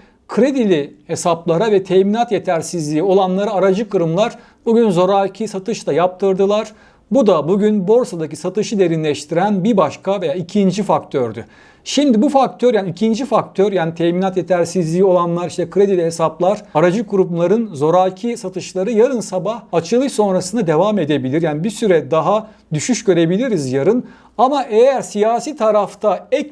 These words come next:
bir gelişme olmazsa, yeni restleşmeler veya işte şu anda öngöremediğimiz bir takım gelişmeler olmazsa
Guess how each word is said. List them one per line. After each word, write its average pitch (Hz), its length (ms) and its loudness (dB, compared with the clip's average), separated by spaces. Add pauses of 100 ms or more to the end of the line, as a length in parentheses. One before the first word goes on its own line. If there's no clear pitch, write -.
bir 175 360 -2
gelişme 196 420 0
olmazsa, 196 840 0 (300)
yeni 190 220 4
restleşmeler 165 720 0
veya 151 180 2
işte 160 420 0 (240)
şu - 240 2
anda 180 180 0
öngöremediğimiz 170 920 0
bir 165 80 -10
takım 165 260 -4
gelişmeler 160 480 0
olmazsa 202 760 0